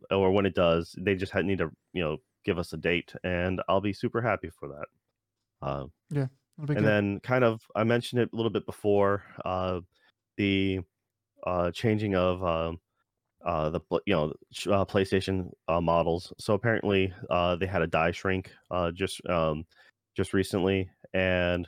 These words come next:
Speaker 1: went from seven to six nanometers, uh, for the, uh, the processor. And apparently it's drawing just m-, a little less power,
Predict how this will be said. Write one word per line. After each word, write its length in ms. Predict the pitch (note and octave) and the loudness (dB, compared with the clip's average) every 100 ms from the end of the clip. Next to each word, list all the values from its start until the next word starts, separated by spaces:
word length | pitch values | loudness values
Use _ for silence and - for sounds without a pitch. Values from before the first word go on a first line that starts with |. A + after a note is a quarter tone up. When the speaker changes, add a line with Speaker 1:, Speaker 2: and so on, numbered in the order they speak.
| _ - | _ -6
Speaker 1:
went 140 | F2 | -4
from 180 | F2 E2+ | -4 -2
seven 380 | - F2 F#2 E2+ | 0 2 2 -2
to 60 | |
six 260 | - F2+ - | -6 -8 -2
nanometers, 720 | G2 G2 G2+ G2+ G#2 G2+ - | 0 2 2 2 0 -2 -4
uh, 220 | F#2 F2 F2 | -2 0 0
for 220 | - F#2 | -2 -2
the, 280 | F2+ E2+ F2 - - _ D#2+ | 0 -2 -6 -14 -20 _ -4
uh, 100 | D#2+ | -4
the 80 | |
processor. 640 | - F2 F#2+ F2+ - G2+ G2+ | 0 0 2 0 2 0 0
And 600 | - F#2+ G2 G2 F#2+ F2+ - _ _ - G2+ | 0 2 4 2 0 -4 -18 _ _ -10 -6
apparently 400 | A2+ A2 G#2+ G2+ | 0 2 4 2
it's 160 | - | 0
drawing 480 | - G2 G2+ G#2 - | 2 4 4 2 -2
just 200 | A2+ - | -8 -6
m-, 140 | G2 F#2+ _ _ - | -6 -6 _ _ 0
a 60 | |
little 380 | G2+ G2 G2+ G2+ | 2 4 4 4
less 180 | G2 - | 2 0
power, 560 | - F#2 F2+ F2 F#2 | 0 0 2 0 -2